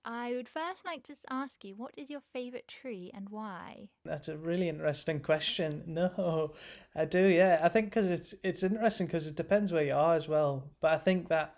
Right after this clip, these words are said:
Speaker 2: when, if I have a good think, that I li-, I like elder trees.
Speaker 1: Okay.
Speaker 2: Because they, like, remind me of,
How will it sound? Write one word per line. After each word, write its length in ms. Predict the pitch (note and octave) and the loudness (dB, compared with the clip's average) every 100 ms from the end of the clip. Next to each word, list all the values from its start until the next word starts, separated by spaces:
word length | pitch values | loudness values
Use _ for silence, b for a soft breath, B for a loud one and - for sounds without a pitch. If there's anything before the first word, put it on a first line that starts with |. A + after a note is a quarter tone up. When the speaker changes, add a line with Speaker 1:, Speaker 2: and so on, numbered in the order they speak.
| - | -6
Speaker 2:
when, 200 | E3 D#3 | -2 -2
if 240 | D#3 D3+ | -2 0
I 40 | D#3 | 0
have 120 | D#3 | 0
a 40 | |
good 280 | D#3+ D#3+ - | -2 -4 -4
think, 220 | D#3+ D#3+ | -6 -4
that 240 | D#3+ C#3 - | -2 -2 -4
I 100 | D#3 C#3+ | -4 -2
li-, 160 | D3+ | -2
I 60 | D3 | 0
like 240 | D3+ F3 D3+ | 0 0 0
elder 320 | D#3 E3 E3 | 0 0 -4
trees. 480 | - E3+ F3 F3+ - | -8 -6 -6 -8 -12
Speaker 1:
Okay. 280 | D#4 C4 B3 - b b _ | -10 -8 -8 -12 b b _
Speaker 2:
Because 360 | D3+ D3+ D3 | -10 -6 -6
they, 160 | D3 C#3+ | -4 -4
like, 280 | C#3 C#3+ C#3+ | -2 -2 -2
remind 420 | D3 D3 D3+ D3+ | -4 -2 -2 -2
me 180 | D3+ D3+ | -2 0
of, 180 | C#3+ | -2